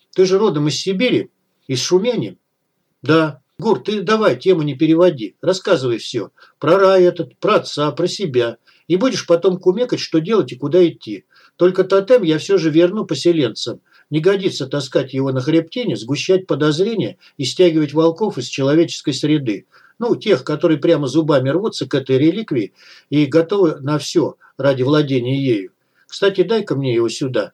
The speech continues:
осмотрю хоть, подержу в руках идол Пади". Гур распаковал свёрток, смутно похожий на протез ноги, вертикально поставил ношу на колени,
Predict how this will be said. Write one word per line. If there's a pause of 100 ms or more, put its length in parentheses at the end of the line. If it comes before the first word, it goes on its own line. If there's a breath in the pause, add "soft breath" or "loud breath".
(120)
осмотрю
хоть, (260 soft breath)
подержу
в
руках (220 soft breath)
идол
Пади". (1700 soft breath)
Гур
распаковал
свёрток,
смутно
похожий
на
протез
ноги, (240 loud breath)
вертикально
поставил
ношу
на
колени,